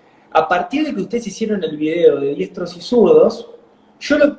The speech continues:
lo compartí con mis amigos, yo quería compartirle en M G y no me entendían, o, o no me daban, viste, mucha cabida. Pero cuando empecé a hablar de zurdos y diestros, todos abrieron los ojos".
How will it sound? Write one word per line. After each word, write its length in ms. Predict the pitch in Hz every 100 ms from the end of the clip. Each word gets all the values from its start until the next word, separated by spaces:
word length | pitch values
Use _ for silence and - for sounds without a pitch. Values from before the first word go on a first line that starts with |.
| - 175
lo 140 | 175
compartí 520 | 202 202 196 196 302
con 160 | 294 226
mis 200 | 208 196
amigos, 400 | 220 - - -
yo 100 | 262
quería 220 | 262 240
compartirle 480 | 208 196 185 226 220
en 100 | 202
M 220 | 202 185
G 300 | 202 160 - - _ _ -
y 140 | 185
no 120 | 277
me 100 | 320
entendían, 600 | 233 185 214 262 - - - _ _ _ _ _ _ -
o, 120 | 190 190 180 - 175
o 380 | 185 180 180 190
no 80 | 247
me 100 | 214
daban, 500 | 220 214 190 156 - _ _ _ _
viste, 300 | 208 170 175
mucha 280 | 175 175 160
cabida. 440 | 156 147 139 120 -
Pero 140 | 185
cuando 180 | 202 208
empecé 240 | 226 226
a 40 | 302
hablar 200 | 285 254
de 80 |
zurdos 400 | 214 269 247 226
y 80 | 233
diestros, 560 | 240 - - 175 185 -
todos 240 | 302 -
abrieron 260 | 233 269 220
los 140 | 214
ojos". 340 | 302 - -